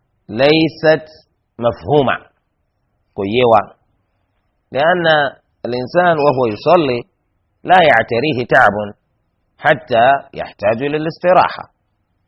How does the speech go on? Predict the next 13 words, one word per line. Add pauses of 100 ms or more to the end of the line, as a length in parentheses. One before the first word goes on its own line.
Torí
nígbà
tí
èèyàn
ń
kírun, (380)
kò
lè
sọ
pé
ó
rẹ̀
ọ́n,